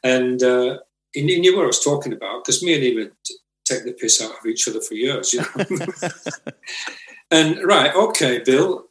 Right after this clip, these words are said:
Speaker 1: And he was just so precise then. He just knew about things. He knew about the C R seventy-eight. It wasn't out of control. It was doing his head in a bit sometimes 'cause they were unpredictable things, you know, turning knobs and stuff.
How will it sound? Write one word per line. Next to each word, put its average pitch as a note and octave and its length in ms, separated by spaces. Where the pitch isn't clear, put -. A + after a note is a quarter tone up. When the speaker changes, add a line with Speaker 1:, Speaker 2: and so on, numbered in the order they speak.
Speaker 1:
And E3+ 180
he F#3+ 120
was F#3 220
just - 400
so G3 280
precise F3+ 800
then. G#2 200
He A2+ 100
just D3 260
knew D3+ 680
about A#2 540
things. A2 400
He A2+ 140
knew B2+ 200
about B2 220
the A#2+ 60
C - 220
R A#2+ 100
seventy-eight. A2+ 760
It C#3 100
wasn't C#3+ 280
out C3 160
of B2+ 100
control. B2 760
It E3 100
was D#3 160
doing B3 240
his B2+ 160
head D3+ 220
in A2 100
a G#2 80
bit B2+ 240
sometimes A2+ 600
'cause - 200
they C#3+ 140
were C#3 180
unpredictable C3 680
things, G#2 460
you C3 60
know, A2 260
turning A#2 400
knobs A#2 340
and A2 120
stuff. A2+ 320